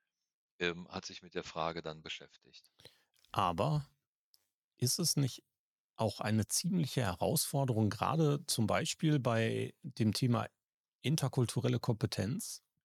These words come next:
Speaker 2: diese Haltung unter Umständen auf andere Kulturkreise übertragen zu können?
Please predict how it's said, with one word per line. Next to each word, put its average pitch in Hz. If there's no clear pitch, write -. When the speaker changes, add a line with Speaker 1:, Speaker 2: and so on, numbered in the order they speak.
Speaker 2:
diese 104
Haltung 139
unter 117
Umständen 120
auf -
andere 113
Kulturkreise 110
übertragen 98
zu 165
können? 180